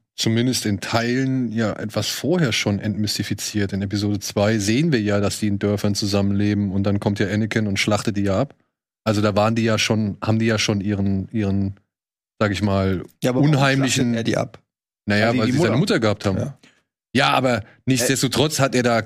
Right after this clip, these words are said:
Speaker 1: äh, sagt er sogar, also sagt der Anakin später im Film selbst noch, er hat Frauen und Kinder abgeschlachtet. Also er, er hat sie ja schon als eher normales Volk dann einfach hingestellt, genauso wie der Film so. Also da war ja nicht mehr dieser große,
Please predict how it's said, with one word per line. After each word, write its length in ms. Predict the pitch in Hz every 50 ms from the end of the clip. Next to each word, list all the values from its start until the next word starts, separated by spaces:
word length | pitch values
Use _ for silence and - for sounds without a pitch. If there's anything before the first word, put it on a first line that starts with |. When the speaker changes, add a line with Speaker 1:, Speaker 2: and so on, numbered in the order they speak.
| - _ _ _ _ -
Speaker 1:
äh, 100 | 120 120
sagt 320 | 107 113 131 160 156 -
er 100 | 131 123
sogar, 300 | 107 120 107 117 110 107
also 140 | 104 113 107
sagt 240 | 101 117 120 110 -
der 100 | 127 113 107
Anakin 320 | 123 123 113 - 120 113
später 320 | - - - - - 120 113
im 100 | 110 107
Film 300 | - - 120 120 117 107
selbst 340 | 113 123 156 170 - - 127
noch, 140 | 110 101
er 100 | 92 104
hat 140 | 110 110 -
Frauen 440 | - - 110 113 113 110 110 107 107
und 140 | - 110 107
Kinder 320 | - 127 113 113 117 107
abgeschlachtet. 640 | 101 101 - - 110 - - 107 98 - - 104 95
Also 200 | 85 104 98 110
er, 340 | 101 110 113 113 117 107 - -
er 160 | 117 113 113 -
hat 140 | 139 - -
sie 100 | - 156
ja 140 | 139 131 117
schon 300 | - - 127 120 117 -
als 320 | - 110 110 107 - - _ _ _ _ _
eher 260 | - 120 123 120 120
normales 480 | 117 117 110 113 113 117 120 113 104 -
Volk 380 | - - 131 151 175 - - -
dann 120 | 113 98
einfach 340 | 78 107 107 104 104 98 -
hingestellt, 1200 | 120 110 110 107 - - - _ _ _ _ _ - - 135 - - - 117 110 107 107 101 98 -
genauso 320 | 113 110 110 113 110 107
wie 80 | 113 107
der 140 | 107 95
Film 360 | - - - 196 208 151 110 101
so. 220 | 95 98 87 78
Also 160 | 82 98 101
da 160 | 101 104 98
war 140 | 90 101 113
ja 100 | 120 123
nicht 180 | 120 127 123 -
mehr 120 | 135 123
dieser 240 | 113 113 107 117 107
große, 580 | 98 - - 113 120 135 - - 127 120 117